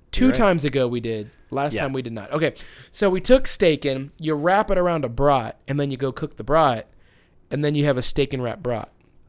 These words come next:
Speaker 2: Ah, that sounds so good.
Speaker 1: So, yeah, we'll do that when you come back. Okay, so anyways,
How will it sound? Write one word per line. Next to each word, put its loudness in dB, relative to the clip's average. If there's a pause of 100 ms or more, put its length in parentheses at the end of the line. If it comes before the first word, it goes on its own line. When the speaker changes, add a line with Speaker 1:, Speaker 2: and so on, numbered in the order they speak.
(120)
Speaker 2:
Ah, -8
that -12
sounds -16 (200)
so -12
good. -10 (360)
Speaker 1:
So, 2
yeah, 2
we'll -4
do -2
that -2
when -8
you -10
come -14
back. -18
Okay, 0 (240)
so -4
anyways, -4